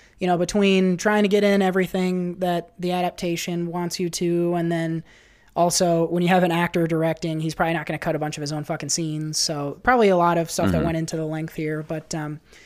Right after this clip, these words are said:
Speaker 1: yeah, sounds like one, uh, solid enough to watch at home, but, uh, don't rush out and see Motherless Brooklyn.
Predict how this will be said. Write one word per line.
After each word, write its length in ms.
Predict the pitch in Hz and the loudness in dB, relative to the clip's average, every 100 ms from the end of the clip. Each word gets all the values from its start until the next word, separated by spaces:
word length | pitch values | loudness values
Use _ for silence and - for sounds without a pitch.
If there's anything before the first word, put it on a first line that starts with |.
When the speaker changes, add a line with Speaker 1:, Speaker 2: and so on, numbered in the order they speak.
| - - - - | -20 -20 -16 0
Speaker 1:
yeah, 140 | 220 214 | 2 4
sounds 240 | 254 269 | 4 4
like 120 | 262 | 4
one, 280 | 254 254 247 | 6 6 6
uh, 400 | 208 214 208 202 | 4 4 4 4
solid 340 | - 226 233 226 | 4 6 6 4
enough 180 | 226 | 2
to 80 | 220 | 2
watch 200 | 214 208 | 2 2
at 60 | 196 | 0
home, 280 | 190 202 202 | 4 4 4
but, 220 | 196 196 | 2 2
uh, 220 | 185 180 | 2 2
don't 140 | 180 190 | 2 0
rush 200 | 196 190 | -2 0
out 80 | 190 | -2
and 100 | 185 | 0
see 400 | - 190 180 180 | 0 0 0 -2
Motherless 580 | 170 180 180 175 175 - | -2 0 0 0 -2 -4
Brooklyn. 420 | 165 165 - | -6 -8 -10